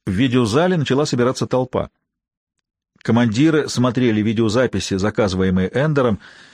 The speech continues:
и делали вид, будто понимают, зачем он все это смотрит, и что полезного для себя извлекает.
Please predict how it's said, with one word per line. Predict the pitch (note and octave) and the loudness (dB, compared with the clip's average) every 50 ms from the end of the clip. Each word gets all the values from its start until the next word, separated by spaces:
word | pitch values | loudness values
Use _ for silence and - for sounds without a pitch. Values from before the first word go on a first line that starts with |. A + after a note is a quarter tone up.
| - _ _ _ _ _ _ _ | -20 _ _ _ _ _ _ _
и | - G2+ A#2 A2+ | -4 -4 -4 -4
делали | G#2 F#2 F#2+ B2+ D#3+ E3+ D#3+ D#3 C#3 | -4 -2 0 2 2 2 2 2 2
вид, | C3+ B2 C#3+ E3 C3 | 2 2 2 0 0
будто | A#2 C#3 C3+ - - A2 | -2 -4 -2 -2 -2 -2
понимают, | - - C3+ C#3 D#3 F3+ F#3 E3+ E3+ D#3 C#3+ C#3 C3+ C#3 C3+ | -2 0 0 0 2 0 0 0 0 0 -2 -2 -2 -2 -2
зачем | B2 C#3+ D3 - - D3 C#3+ | 0 -2 0 0 0 -2 -2
он | C#3 | -2
все | C3 - - C#3+ | -2 -2 -2 -2
это | C#3 D3 C3+ | -2 -2 -4
смотрит, | - - C#3 C3+ B2+ - B2+ B2 - _ _ _ _ _ - | -2 -2 -2 -2 -4 -6 -10 -16 -18 _ _ _ _ _ -4
и | A2 | -4
что | G#2 - - | -2 -2 -2
полезного | - - B2+ B2+ C3 B2 G#2+ A#2 B2 A#2 | 0 0 2 2 2 0 0 0 0 0
для | A2 A#2 A#2 | 0 -2 -2
себя | - A#2 A2+ A2+ A2+ | -2 0 0 0 0
извлекает. | G2 G#2 G#2+ G2+ - A2+ G#2+ G2+ - | 0 -2 -4 -2 0 0 0 0 -2